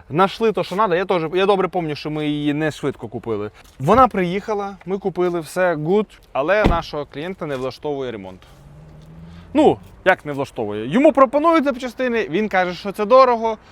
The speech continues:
шукає далі сам. Два місяці вже пройшло, вона тут стоїть, він ще, <laughs> як бачите, нічого не відправив нам.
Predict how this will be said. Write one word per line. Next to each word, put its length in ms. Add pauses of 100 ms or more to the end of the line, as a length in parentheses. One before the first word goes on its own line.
(220)
шукає 480
далі 320
сам. 440 (1120)
Два 240
місяці 380
вже 160
пройшло, 380
вона 200
тут 180
стоїть, 580
він 200
ще, 540 (160)
<laughs> 140
як 240
бачите, 480
нічого 340 (120)
не 120 (120)
відправив 640
нам. 240